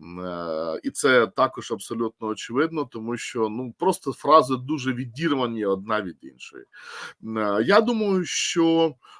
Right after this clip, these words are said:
м, е, дійсно це пов'язано з тим, що є інформація про, е, готує, напад, який готується,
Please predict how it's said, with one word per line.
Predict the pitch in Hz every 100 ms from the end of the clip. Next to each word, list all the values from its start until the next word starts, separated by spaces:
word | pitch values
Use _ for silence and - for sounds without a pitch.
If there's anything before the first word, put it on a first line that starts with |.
| _
м, | 131 139
е, | 135 131 123
дійсно | 170 170 139 131 110
це | -
пов'язано | - 117 127 120 113 104
з | 101
тим, | - 110 101
що | - 101
є | 104
інформація | 101 92 104 104 101 95 - 90 78
про, | - 101 92 82 65 65 57 57 -
е, | - - - 113
готує, | 113 123 117 107 110 104
напад, | 107 110 101 101
який | 98 - 123
готується, | 139 - 254 226 190 170